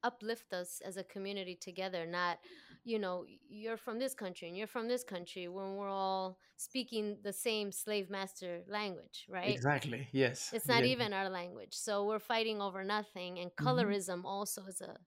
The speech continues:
Speaker 1: is a big issue
Speaker 2: Yes.
Speaker 1: in our communities, which shouldn't be, right?
Speaker 2: Yeah.
Speaker 1: Um, I, I, I don't wanna disrespect our people, but I call, I call us, we're mutts.
Speaker 2: <laughs> We absolutely are.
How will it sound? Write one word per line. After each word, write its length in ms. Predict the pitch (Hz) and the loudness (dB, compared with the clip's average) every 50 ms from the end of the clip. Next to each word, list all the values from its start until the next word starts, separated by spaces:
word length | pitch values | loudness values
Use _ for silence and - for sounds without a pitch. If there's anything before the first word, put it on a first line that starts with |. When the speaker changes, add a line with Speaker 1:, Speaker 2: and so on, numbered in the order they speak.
| _ - - - - - _ - | _ -20 -20 -20 -20 -20 _ -8
Speaker 1:
is 140 | 190 185 | -8 -4
a 80 | 196 190 | -4 -4
big 240 | 165 170 202 185 180 _ _ _ _ _ _ _ _ - | -2 -2 -4 -4 -4 _ _ _ _ _ _ _ _ -2
issue 460 | - 233 247 240 - - 170 156 160 165 _ _ _ _ _ - | 2 2 2 2 2 0 -2 -4 -4 -8 _ _ _ _ _ 0
Speaker 2:
Yes. 420 | - 147 127 - - - - - - - | 2 2 2 2 -2 -12 -14 -10 -4 -2
Speaker 1:
in 140 | 220 220 208 | 2 4 4
our 80 | 208 | 4
communities, 680 | 202 - 220 208 214 220 226 220 202 185 185 190 180 - | 2 2 -2 0 2 2 2 2 0 0 -2 -6 -6 -6
which 220 | 185 190 190 - | -4 -6 -4 -4
shouldn't 580 | - - - 185 - - 254 214 208 180 - - | -6 -8 -8 -6 -2 0 0 0 0 -4 -6 -8
be, 220 | - - - - - | -12 -12 -12 -10 -6
right? 280 | - 175 180 185 190 - - - - - - - | -2 0 0 0 -2 -4 -8 -18 -20 -12 -6 -2
Speaker 2:
Yeah. 100 | 226 196 | -2 0
Speaker 1:
Um, 480 | 175 180 175 165 160 156 151 147 - - _ _ _ _ _ - | 2 2 0 0 -2 -4 -8 -12 -16 -18 _ _ _ _ _ 2
I, 300 | - 208 214 220 214 - - | 4 4 4 4 2 -2 -2
I, 260 | - - 233 233 233 - - - | 2 4 4 4 4 2 -2 0
I 120 | 214 233 | 2 4
don't 160 | 247 240 240 | 6 6 6
wanna 280 | 240 240 233 226 220 - - - - _ - | 6 6 4 4 0 -2 -6 -14 -12 _ -2
disrespect 720 | 240 233 - - 233 226 - - - 240 220 - - - - | 0 0 0 0 0 -2 0 2 2 2 2 2 -2 -6 0
our 160 | - 214 214 | 2 2 2
people, 480 | 220 - 339 359 403 415 - 277 247 240 | 4 4 6 6 6 8 8 6 6 8
but 220 | 220 240 226 220 - | 8 8 8 8 10
I 140 | - 240 247 | 8 6 6
call, 400 | 247 - 302 285 285 285 285 - | 8 8 10 10 10 8 6 8
I 180 | - 262 349 392 - | 8 8 8 8 6
call 280 | - - 339 330 311 - | 8 10 10 10 10 8
us, 260 | - 240 277 330 - | 6 6 6 4 2
we're 160 | - 226 269 294 | 4 6 6 8
mutts. 560 | 277 254 285 - - - - - - - - _ _ - - _ _ _ - - - - - - - - - - | 10 10 8 8 6 2 -8 -6 -6 -6 -8 _ _ -20 -20 _ _ _ -2 0 2 2 2 0 -4 4 12 12
Speaker 2:
<laughs> 400 | 240 - - - 240 233 - - | 12 12 12 12 12 12 12 12
We 100 | 240 269 | 12 12
absolutely 640 | 247 - - 233 269 214 220 226 220 185 170 175 165 | 12 12 12 12 12 12 12 12 12 12 12 10 12
are. 280 | 175 190 170 147 - | 12 12 12 10 8